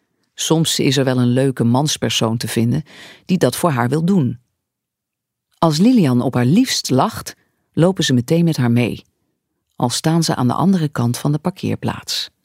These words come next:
Met haar achtenveertig jaar ziet ze er nog goed uit en dat weet ze. Met twee handen pakt ze de hengsels van de boodschappentas vast en tilt hem voorzichtig in de kofferbak. De laatste tas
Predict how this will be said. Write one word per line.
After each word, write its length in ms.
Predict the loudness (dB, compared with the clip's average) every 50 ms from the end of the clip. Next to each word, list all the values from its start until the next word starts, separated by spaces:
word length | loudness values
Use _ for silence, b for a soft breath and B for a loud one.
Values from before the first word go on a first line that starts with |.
| _ _ _ _ _ _ _ _ _ _ _ _ _ _ _ _ _ _ _
Met 200 | _ 2 2 2
haar 160 | 2 2 2 2
achtenveertig 640 | 0 -2 -2 -2 -4 -2 -2 -2 -2 -2 -2 -4
jaar 320 | -2 -2 -2 -2 -4 -6 b b b b b b b b b
ziet 240 | -2 0 0 0 0
ze 120 | -2 -2
er 80 | 0 0
nog 140 | 0 0 -2
goed 240 | 0 -2 0 0 0
uit 340 | -2 -4 -4 -6 -8 -8 -4
en 120 | -2 -2
dat 160 | 0 -2 -2
weet 280 | -2 -2 -2 -2 -2 -6
ze. 180 | -6 -8 -8 -10 -12 _ _ _ _ _ _ _ _ _ _ _ _ _ _ _ _ _ _ _ b b b b b b b
Met 220 | 2 2 2 2
twee 300 | -2 -2 0 2 2 2
handen 520 | 2 2 2 2 2 2 0 0 -2 -4 -4
pakt 220 | -4 -4 -4 -4
ze 120 | -4 -2 -2
de 100 | 0 0
hengsels 680 | 0 2 2 2 0 0 -2 -4 -4 -4 -4 -6 -8 -10
van 220 | -14 -6 -2 -2 -2
de 60 | 0
boodschappentas 840 | -2 -4 -4 -4 -6 -8 -8 -8 -8 -8 -6 -6 -6 -6 -8 -6
vast 400 | -6 -6 -6 -4 -6 -8 -8 -12 -20 _ _ _ _ _ _ _ _
en 180 | _ 0 0 0
tilt 240 | 0 -2 -2 0
hem 120 | 0 0 -2
voorzichtig 600 | -2 -4 -4 -2 -2 -2 -2 -4 -4 -8 -8 -4
in 100 | -4 -4
de 80 | -4
kofferbak. 640 | -4 -4 -6 -6 -4 -4 -6 -6 -6 -8 -8 -14 -20 _ _ _ _ _ _ _ _ _ _ _ _ _ _ _ _ _ _ _ _ _ _ _ _ _ _ _ _
De 160 | _ -4 -2
laatste 500 | 0 0 0 -2 -2 -4 -4 -4 -4 -6
tas 460 | -4 -4 -4 -4 -4 -6 -8 -8 -10